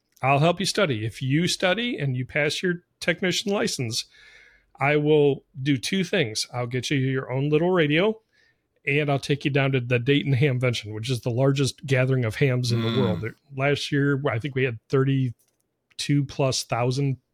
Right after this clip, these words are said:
Speaker 1: hams, all in the, in the Dayton,
Speaker 2: Wow.
Speaker 1: Ohio area." Yeah. So it was a fun start to my day. And, uh,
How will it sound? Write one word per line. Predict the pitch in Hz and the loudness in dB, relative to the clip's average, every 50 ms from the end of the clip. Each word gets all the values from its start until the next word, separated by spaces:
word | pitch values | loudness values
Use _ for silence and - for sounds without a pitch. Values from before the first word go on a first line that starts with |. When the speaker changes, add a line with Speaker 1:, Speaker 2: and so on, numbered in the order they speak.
| _ - | _ -10
Speaker 1:
hams, | - - 147 139 135 143 156 156 143 - - - _ _ | -2 0 0 2 2 0 0 -2 -2 -4 -6 -8 _ _
all | - 131 127 135 | -2 0 2 2
in | 135 135 131 | 2 0 -2
the, | 123 120 123 - _ - | -2 -4 -6 -8 _ -2
in | 147 135 | 0 2
the | 127 90 | 4 4
Dayton, | 85 - 143 | 4 4 4
Speaker 2:
Wow. | 147 143 131 123 | 4 4 4 2
Speaker 1:
Ohio | 117 135 131 127 123 123 - | 2 2 2 0 0 0 0
area." | 131 139 139 143 143 127 | 0 0 2 0 0 0
Yeah. | 131 147 135 117 101 - - - - - - - - - - - | -2 -2 -2 -2 -4 -8 -14 -18 -18 -16 -16 -16 -18 -18 -12 -4
So | - - 208 185 185 - | -2 2 2 2 2 2
it | - 247 262 | 2 2 2
was | 269 185 | 4 2
a | 170 | 0
fun | - - 202 175 170 | 0 0 0 0 0
start | - - 175 160 - | 0 0 0 0 0
to | - | 0
my | 139 123 | -2 -2
day. | 123 120 143 135 123 113 - - - - - - - - - - _ - | 0 2 2 2 2 0 -2 -4 -12 -20 -20 -20 -20 -20 -20 -6 _ 2
And, | 160 160 156 151 | 4 4 4 4
uh, | 147 143 135 135 | 4 4 2 0